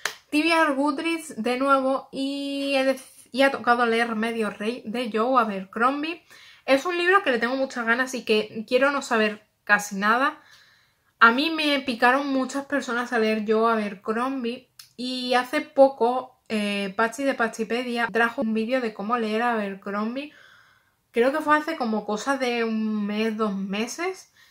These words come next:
Y yo me lo vi y me volvieron a picar el...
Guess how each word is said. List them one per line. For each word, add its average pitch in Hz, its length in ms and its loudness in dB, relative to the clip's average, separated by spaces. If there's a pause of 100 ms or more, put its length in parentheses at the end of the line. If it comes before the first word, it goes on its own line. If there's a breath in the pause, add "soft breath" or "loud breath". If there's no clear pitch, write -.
(340 soft breath)
Y 269 800 0
yo 247 140 4
me 277 100 -2
lo 262 180 4
vi 269 400 -4 (680)
y 233 680 0
me 214 140 2
volvieron 220 460 2
a 247 200 4
picar 233 760 0
el... 214 460 -2